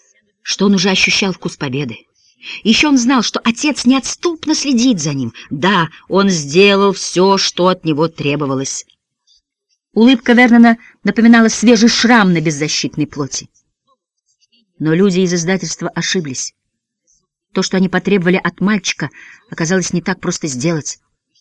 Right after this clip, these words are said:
Это оказалось невероятно сложным. Мальчик поселился в номере отеля и принялся за работу. Отель — это было всё, что он мог себе позволить. Он печатал на взятой на прокат машинке,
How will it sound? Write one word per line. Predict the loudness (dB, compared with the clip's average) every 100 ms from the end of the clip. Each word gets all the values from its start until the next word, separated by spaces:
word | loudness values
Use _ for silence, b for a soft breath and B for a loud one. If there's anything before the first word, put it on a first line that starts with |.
| _ _ _ _
Это | -6 -2
оказалось | 0 2 2 4
невероятно | 4 6 4 2 0
сложным. | 2 2 2 0 -6 _ _ _ _ _ _ B 2
Мальчик | 2 2 -2
поселился | -2 0 2 2 -2 -4 b
в | 0 4
номере | 6 6 4
отеля | 2 0 0 2 2
и | 0
принялся | 2 2 2 0
за | 0
работу. | 0 -2 -6 -12 _ _ _ _ _ _
Отель — | -2 0 2 0 b b b _ _ _ _ _ _ _ _ _ _ -8
это | -4 -2
было | -2
всё, | -2 -2 -2
что | -2 -2
он |
мог | -2 -4
себе | -6 -6
позволить. | -8 -6 -8 -8 -14 _ _ _ _ _ _ _ _
Он | -4 -2
печатал | 0 0 0 0
на | 0
взятой | 0 -2 0
на | -2
прокат | -2 -4 -4 -2
машинке, | -2 0 -2 -2